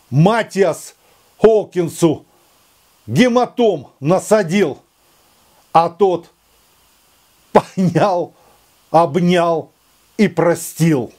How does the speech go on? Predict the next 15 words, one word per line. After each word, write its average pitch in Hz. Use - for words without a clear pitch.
Дважды 196
Мартинес 185
побывал 185
на 175
канвасе, 185
но 175
Морено 202
победил 185
он 160
по -
ударной 170
массе, 208
и 196
Клейтон 220
закусился 185